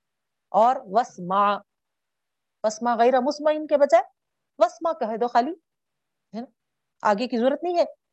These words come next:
اسی طریقے سے رَاعِنَا کے بجائے وَانْظُرْنَا کہہ دو۔ وَانْظُرْنَا کے معنی بھی ہماری طرف دیکھیے،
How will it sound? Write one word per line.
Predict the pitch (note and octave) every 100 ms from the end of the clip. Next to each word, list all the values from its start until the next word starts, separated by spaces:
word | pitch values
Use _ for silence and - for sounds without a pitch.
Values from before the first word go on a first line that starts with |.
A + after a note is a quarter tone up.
| _ _ _ _ _ _ _ _ _ _ _ _ _ _
اسی | B3+ E4
طریقے | D#4+ C#4+ C#4+ C4+
سے | C4+ C4 - _ _ _ _ _ _ _ _ _ _ _ _
رَاعِنَا | F#3 G#3+ C4 D4+ D#4+
کے | A3+
بجائے | G3+ G#3 G3
وَانْظُرْنَا | G3 G3+ F#3 A3 C4
کہہ | C4 C#4
دو۔ | C4+ - _ _ _ _ _
وَانْظُرْنَا | G#3 G#3 A#3 A3
کے | A#3 A#3
معنی | A3 A3+
بھی | A#3
ہماری | A3 G#3+ A3
طرف | A3+ G#3+
دیکھیے، | A#3+ B3 A#3+